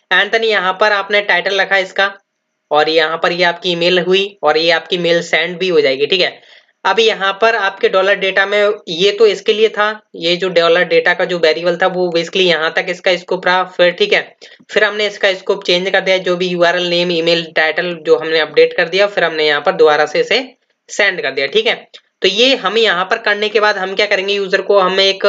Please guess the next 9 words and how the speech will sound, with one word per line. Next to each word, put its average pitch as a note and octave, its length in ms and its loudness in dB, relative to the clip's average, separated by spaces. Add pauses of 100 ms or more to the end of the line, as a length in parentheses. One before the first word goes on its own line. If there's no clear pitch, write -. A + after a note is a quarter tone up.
(100)
message F#3 300 0
देंगे, F#3 280 0
"Your F#3+ 300 2
registration F3+ 600 0
has E3+ 200 0
been F#3 180 -2
successful F3 540 0 (480)
and G3+ 280 -2 (180)
please, G3+ 400 0